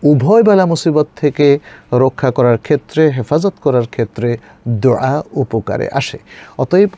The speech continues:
যখনই কোনো অনাকাঙ্ক্ষিত কিছু ঘটে যায় বা কোনো ভুল তাবির হয়ে যায় বা অপছন্দনীয় কিছু হয়ে যায়, তাহলে আল্লাহর কাছে দোয়া করতে কার্পণ্য করা যাবে না, দোয়া করতেই থাকবেন। এই আলোচনা থেকে আমরা সেটাই বুঝতে পারলাম।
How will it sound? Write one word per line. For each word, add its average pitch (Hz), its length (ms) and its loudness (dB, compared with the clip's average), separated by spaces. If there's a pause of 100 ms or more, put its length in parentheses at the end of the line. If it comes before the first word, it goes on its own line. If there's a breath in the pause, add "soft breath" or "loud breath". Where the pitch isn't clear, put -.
(260)
যখনই 208 440 2
কোনো 180 220 0
অনাকাঙ্ক্ষিত 147 680 0
কিছু 151 300 -2
ঘটে 170 440 0
যায় 104 360 0 (380 loud breath)
বা 117 140 -2
কোনো 123 280 0
ভুল 135 280 2
তাবির 151 460 2
হয়ে 190 280 2 (120)
যায় - 200 -2 (120)
বা 104 220 -4 (420 soft breath)
অপছন্দনীয় 190 720 -2
কিছু 131 240 -4
হয়ে 117 160 2
যায়, 165 140 -6
তাহলে 156 200 -4
আল্লাহর 110 260 -4
কাছে 110 220 -8
দোয়া 110 180 -6
করতে 123 320 -10
কার্পণ্য 110 440 -10
করা 123 220 -2
যাবে 165 220 2
না, 202 100 4
দোয়া 131 320 2 (420 soft breath)
করতেই 110 460 -4
থাকবেন। 110 640 -4 (340 loud breath)
এই 170 80 2
আলোচনা 123 420 0
থেকে 110 240 -6
আমরা 101 180 -6
সেটাই 127 420 -2 (100)
বুঝতে 113 280 -2
পারলাম। - 380 -8